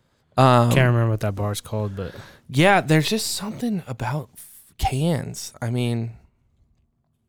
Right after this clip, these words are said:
Speaker 1: I don't know. I, the pineapple, I didn't
Speaker 2: I
Speaker 1: really
Speaker 2: like
Speaker 1: enjoy it.
Speaker 2: Oh, really?
Speaker 1: Yeah.
Speaker 2: Like, out of the tap, it's amazing.
Speaker 1: I, and
Speaker 2: This
Speaker 1: I
Speaker 2: is the
Speaker 1: could
Speaker 2: first time I've had it in the can.
Speaker 1: And is it not as good?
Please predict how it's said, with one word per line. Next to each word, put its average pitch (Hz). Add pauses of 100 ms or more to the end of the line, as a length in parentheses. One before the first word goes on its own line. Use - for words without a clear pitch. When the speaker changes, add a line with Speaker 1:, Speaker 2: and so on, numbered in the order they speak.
(680)
Speaker 1:
I 120
don't 165
know. 165
I, - (140)
the 120
pineapple, 160 (100)
I 123
didn't 131
Speaker 2:
I 127
Speaker 1:
really 135
Speaker 2:
like 127
Speaker 1:
enjoy 123
it. -
Speaker 2:
Oh, 147
really? 170 (200)
Speaker 1:
Yeah. 120
Speaker 2:
Like, 113
out 123
of 160
the 175
tap, 131
it's -
amazing. 98 (340)
Speaker 1:
I, 190 (100)
and 170
Speaker 2:
This 160
Speaker 1:
I 160
Speaker 2:
is 175
the 156
Speaker 1:
could -
Speaker 2:
first 143
time 123
I've 110
had 110
it -
in 98
the 90
can. 98
Speaker 1:
And 151
is 135
it 139
not 127
as 117
good? 147